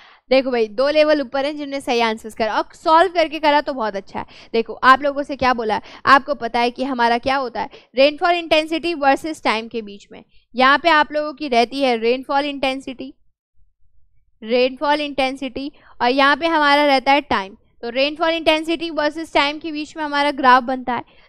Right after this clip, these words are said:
तो हमारा जो ग्राफ बनता है वो इस तरीके से हमारा ग्राफ बनता है, और जब वो हमारा इस तरीके से ग्राफ बनता है तो हम लोग क्या कहते हैं कि जो हमारी एवरेज हमें रन ऑफ देखने को मिल रहा है,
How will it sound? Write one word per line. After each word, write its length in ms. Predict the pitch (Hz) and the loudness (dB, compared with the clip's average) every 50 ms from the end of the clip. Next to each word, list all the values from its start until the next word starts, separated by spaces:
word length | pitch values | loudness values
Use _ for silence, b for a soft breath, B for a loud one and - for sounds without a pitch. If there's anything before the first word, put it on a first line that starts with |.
| b - | b -2
तो 40 | 269 | 0
हमारा 320 | 277 277 285 294 302 330 | 0 2 4 4 4 4
जो 120 | 339 339 339 | 2 0 -4
ग्राफ 260 | 277 302 277 285 302 | 0 2 4 4 4
बनता 260 | 254 294 294 285 294 294 | 2 0 -4 0 2 0
है 60 | 294 | 2
वो 140 | 285 302 - | 0 -2 -6
इस 200 | - 311 - - | -6 -8 -8 -4
तरीके 340 | - 254 240 247 240 240 247 | -4 -2 -2 -2 -2 -4 -4
से 140 | 247 269 277 | -2 -4 -6
हमारा 420 | 277 277 226 208 202 208 233 269 | -4 -6 -6 -4 -2 0 0 0
ग्राफ 320 | 262 233 220 202 196 208 208 | -2 -2 -4 -2 -2 -2 -4
बनता 300 | 202 196 190 - - 196 | -6 -14 -16 -16 -20 -20
है, 160 | 196 196 214 _ _ _ _ b b b b b b | -20 -20 -20 _ _ _ _ b b b b b b
और 100 | - 240 | -2 -2
जब 220 | 240 233 277 302 294 | 2 6 4 4 4
वो 80 | 339 349 | 4 2
हमारा 340 | 370 339 311 320 320 320 330 | 2 4 4 6 6 6 6
इस 180 | 311 330 320 - | 4 2 2 2
तरीके 320 | 320 302 311 302 285 311 | 0 0 2 0 -2 -4
से 140 | 302 330 311 | -2 -2 -2
ग्राफ 300 | 262 262 254 247 262 277 233 | 2 4 6 6 6 4 2
बनता 320 | 247 233 233 233 247 254 | -2 -4 -4 0 0 0
है 160 | 254 247 208 - B B B B B | 0 0 -2 -4 B B B B B
तो 60 | 269 | 4
हम 200 | 285 277 285 294 | 4 4 4 4
लोग 120 | 302 311 311 | 0 -2 2
क्या 180 | 311 285 277 294 | 4 4 4 4
कहते 280 | - 294 262 247 - | 0 -2 -4 -4 -8
हैं 140 | 240 247 - b b b b b | -12 -12 -14 b b b b b
कि 100 | 320 330 | -6 -4
जो 120 | - 349 349 | 0 2 2
हमारी 380 | 370 370 339 339 339 349 392 359 | 2 4 4 6 4 6 6 6
एवरेज 680 | 311 302 302 302 294 311 349 359 392 370 - - - - - - - - | 6 6 6 6 4 2 0 -2 -2 -2 -4 -8 -20 -20 -20 -20 -12 -6
हमें 220 | 269 294 285 311 311 | -6 -4 -4 -4 -6
रन 280 | 294 254 294 285 294 311 | 0 2 2 2 2 2
ऑफ 140 | 330 339 285 | -2 -2 -2
देखने 300 | 254 311 302 302 320 311 | -4 -6 -6 -6 -8 -8
को 100 | 285 302 | -8 -6
मिल 160 | 285 262 254 | -4 -4 -2
रहा 120 | 226 220 202 | -2 -2 -2
है, 140 | 170 180 | -4 -6